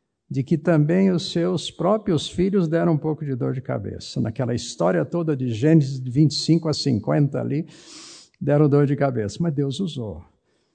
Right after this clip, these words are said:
Deus usou Judá, que era filho de Lia, pra sa-, ser através da tribo de Judá que veio o Messias, mas também usou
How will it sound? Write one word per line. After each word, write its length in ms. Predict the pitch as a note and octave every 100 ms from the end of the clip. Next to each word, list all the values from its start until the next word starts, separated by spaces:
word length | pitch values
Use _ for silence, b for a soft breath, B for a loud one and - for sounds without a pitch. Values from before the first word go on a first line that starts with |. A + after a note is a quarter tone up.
| _ -
Deus 240 | D3 C#3
usou 400 | C3+ A2 B2+ B2
Judá, 640 | - C3 A2 C3 G#3+ - _ _ _ _ _ _ _ _ _ _ _
que 80 | -
era 120 | G#2
filho 400 | G#2 - A#2+ C3
de 100 | A2+
Lia, 460 | F#2 A2+ E3 A#3+ - - - _ _ _ _ _ b b b b b b
pra 160 | - B2
sa-, 240 | - D3+
ser 320 | C#3+ - F3 F3
através 440 | D#3+ D#3 C#3+ F3+
da 140 | D#3+
tribo 560 | D3 - G3+ C#4+ D4 G#3
de 200 | C#3+ F3+
Judá 460 | D3 C#3 A#2+ F#3 G3+
que 120 | D3
veio 280 | A2 F3+ D#3
o 20 |
Messias, 840 | C#3 C3 - F#3 C4+ - - - _ _ _ _ b b b b b b -
mas 240 | F3+ -
também 380 | G#3 E3+ G3 A#3
usou 720 | A3+ C#3+ F3+ G3+ A3 G#3